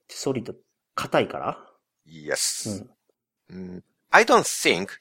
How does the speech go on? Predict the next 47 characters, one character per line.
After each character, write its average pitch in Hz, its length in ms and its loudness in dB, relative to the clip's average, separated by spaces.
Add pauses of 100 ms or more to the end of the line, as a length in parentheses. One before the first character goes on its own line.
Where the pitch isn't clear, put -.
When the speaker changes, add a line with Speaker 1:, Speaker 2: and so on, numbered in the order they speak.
Speaker 2:
usual 123 540 4
people - 580 -6
who 104 340 -8
are 92 320 2
living 92 420 -6
alone 85 440 -4
have 85 300 -2 (160)
me. 76 220 -20 (800)
Speaker 1:
な 123 160 2
る 101 80 -2
ほ 107 80 -10
ど。 - 160 -14
一 - 80 -16 (120)
人 - 20 6
暮 170 140 6
ら 214 80 8
し 202 100 0
の 190 80 4
人 202 220 4
は、 220 500 4 (640)
ま 139 120 0
あ、 - 20 2
私 123 360 2
を 110 300 0 (240)
持 117 180 -4
っ - 20 -14
て 113 100 0
が 104 120 0
ち - 200 -10 (220)
で 90 160 -2
あ 76 40 -4
る - 100 -12
と。 - 100 -20 (460)
Speaker 2:
う 110 80 -6
ん、 117 340 -2
I 175 160 6
don't 131 300 -2
think. 67 480 -12 (500)
Speaker 1:
あ 151 100 2
な 240 80 2
た 208 80 4
そ 185 120 2
う 170 60 2
考 175 220 2
え 165 60 2
な 131 120 0
い？ 76 160 -10